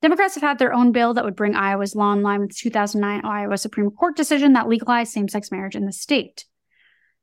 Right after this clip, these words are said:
None of those bills were assigned a subcommittee, nor are they believed to actually be going anywhere. However, obviously worth reporting because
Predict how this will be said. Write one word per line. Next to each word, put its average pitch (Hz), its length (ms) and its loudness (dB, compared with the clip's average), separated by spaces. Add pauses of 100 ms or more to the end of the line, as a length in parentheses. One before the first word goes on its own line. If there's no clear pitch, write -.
(140)
None 262 180 6
of 285 100 0
those 294 180 -2
bills 240 220 2
were 220 120 2
assigned 202 300 -2
a 196 40 -6
subcommittee, 247 720 2
nor 196 320 -2
are 202 200 2
they 196 120 -4
believed - 320 -6
to - 360 -20
actually 202 380 0
be 208 120 -6
going 196 380 0
anywhere. 214 420 -6 (200)
However, 214 580 0
obviously 202 420 -2
worth 202 200 -2
reporting 330 400 4
because 262 240 2